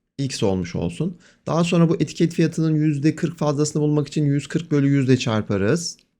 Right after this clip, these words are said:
İşte bu zamlı fiyatı. Bunun da tekrar yüzde otuz fazlasını bulmak için yüz otuz bölü yüz ile çarparız.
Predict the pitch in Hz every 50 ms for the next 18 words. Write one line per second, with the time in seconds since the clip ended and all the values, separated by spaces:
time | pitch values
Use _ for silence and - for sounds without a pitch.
0 | _ _ - 135 - - - - 123 160 143 127 135 127 131 131 131 131 - 117
1 | 104 - - 147 196 - - - - - _ _ - 147 170 190 180 170 175 175
2 | 185 170 175 165 147 135 135 139 131 123 135 131 131 135 120 - 135 127 113 120
3 | 120 120 123 117 117 117 113 110 107 - - - 151 202 - - - - _ _
4 | - 127 127 147 143 135 - 170 151 143 147 147 139 127 120 107 113 117 104 104
5 | 107 104 - 113 101 98 90 - 95 95 98 127 185 208 - -